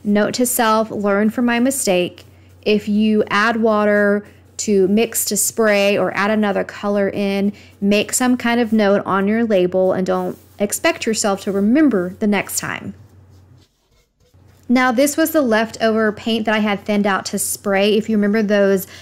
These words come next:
black and gold chandelier nightstands that I did, this is that leftover paint from that. So to get full coverage, it ended up taking me three coats of this black paint.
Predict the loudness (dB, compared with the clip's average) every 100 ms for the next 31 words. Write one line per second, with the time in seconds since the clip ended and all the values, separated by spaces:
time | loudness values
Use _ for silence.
0 | -8 -2 0 0 0 0 2 4 4 2
1 | 0 -2 0 0 2 0 2 2 2 0
2 | 0 0 -4 -2 0 0 0 0 2 2
3 | 2 2 0 -4 -12 -10 0 2 2 2
4 | 0 0 0 0 2 0 0 -2 -2 -2
5 | -6 -6 -8 -6 -8 -12 -20 -20 -20 _
6 | -6 2 4 4 2 0 -4 -20 -8 -2
7 | 2 2 0 0 2 2 0 -4 0 0
8 | 2 0 -2 -6 -10 _ _ -2 2 2
9 | 2 0 -2 0 0 2 0 -2 -6 -4
10 | 0 -2 0 0 2 0 -6 -2 0 0
11 | 0 -2 -2 -2 -4 -6 -10 -8 -8